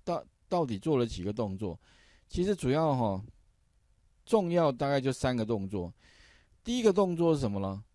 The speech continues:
就是把这个公式，我先把那个筛选先恢复一下了哈，再筛选，如果要恢复的话，就再点一下。其实我们刚刚做的第一个动作就是什么？哎，把那个公式哦，输入到这个工作表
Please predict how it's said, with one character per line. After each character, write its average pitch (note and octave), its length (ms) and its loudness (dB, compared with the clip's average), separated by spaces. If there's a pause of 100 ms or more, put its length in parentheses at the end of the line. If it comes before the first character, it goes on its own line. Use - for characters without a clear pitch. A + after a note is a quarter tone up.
(480)
就 A3 140 -2
是 G#3+ 120 -4
把 A#2 240 0
这 C3+ 80 -4
个 E3 120 0
公 D3 320 -4
式， B2+ 280 -6
我 A#2 120 -2
先 F#3 180 -2
把 G#2+ 140 -2
那 C3 100 -4
个 C3+ 100 0
筛 C#3 240 -2
选 A2 200 -4
先 A2+ 160 -2
恢 A2 180 -2
复 G2+ 180 -8
一 F2+ 60 -6
下 F2+ 220 -6
了 A#1+ 40 -16
哈， E2+ 200 -12
再 A2 340 -2
筛 E3+ 320 -4
选， A2 380 -2
如 C#3+ 80 -4
果 D#3+ 100 0
要 D#3 60 0
恢 D3+ 180 0
复 D3 140 -4
的 C3+ 80 0
话， B2+ 80 -2
就 B2+ 100 -6
再 B2 160 -2
点 D#2+ 220 -8
一 F2 40 -10
下。 F#2+ 220 -6 (1500)
其 - 160 -4
实 B3 140 0
我 G#3+ 60 2
们 D#3 160 -2
刚 G3 160 0
刚 G#3 180 -4
做 G#3 180 0
的 D3+ 60 4
第 D#3+ 160 -2
一 D#3+ 40 0
个 D#3 100 2
动 D3+ 180 0
作 D3 80 0
就 C#3 80 -2
是 C#3 120 -2
什 A#2+ 60 -2
么？ F#2+ 240 -6 (220)
哎， C#3 140 -4
把 A#2+ 320 0
那 D#3 120 -4
个 F#3 140 0
公 F#3 340 0
式 E3 360 -2
哦， G2 260 -2
输 F#3 460 -2
入 E3+ 320 0
到 C#3+ 340 2
这 G3+ 240 -4
个 F3 100 -2
工 E3+ 320 -2
作 D#3 240 2
表 F2+ 400 -4